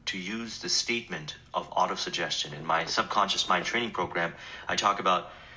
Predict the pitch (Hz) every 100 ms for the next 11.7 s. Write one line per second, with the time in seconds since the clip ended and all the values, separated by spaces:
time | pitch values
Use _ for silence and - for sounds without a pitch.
0 | - - - - - 170 - - 147 147
1 | 123 123 120 - - 120 113 110 98 95
2 | 101 104 82 - - - - - 196 185
3 | 175 - - 85 - 90 85 76 95 87
4 | 87 85 87 92 92 90 - 101 90 92
5 | 76 - 85 85 82 87 110 - 101 95
6 | 90 85 80 92 90 85 76 - - 76
7 | 78 73 87 95 90 78 76 73 - 104
8 | 123 - - - - - - - - -
9 | - - - - - 101 98 107 98 107
10 | 139 - - 139 131 98 80 80 - -
11 | - - 123 104 - -